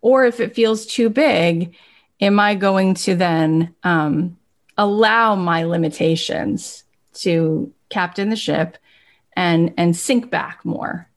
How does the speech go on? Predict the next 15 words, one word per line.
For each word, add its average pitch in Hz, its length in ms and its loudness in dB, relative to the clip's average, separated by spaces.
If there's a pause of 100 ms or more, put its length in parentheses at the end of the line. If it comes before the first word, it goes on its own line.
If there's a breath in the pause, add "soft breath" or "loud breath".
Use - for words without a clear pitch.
(140)
That's 247 200 -2
my 196 120 -2
choice, - 520 -8
right? 180 260 -2
I - 80 -2
either 196 240 2
get 180 160 -2
to - 160 -2
evolve 202 680 -2 (300 soft breath)
or 180 220 0
repeat 170 460 -2
it. - 260 -6 (1160)
It's 170 180 -8
so 208 560 -2
cool. 185 480 -2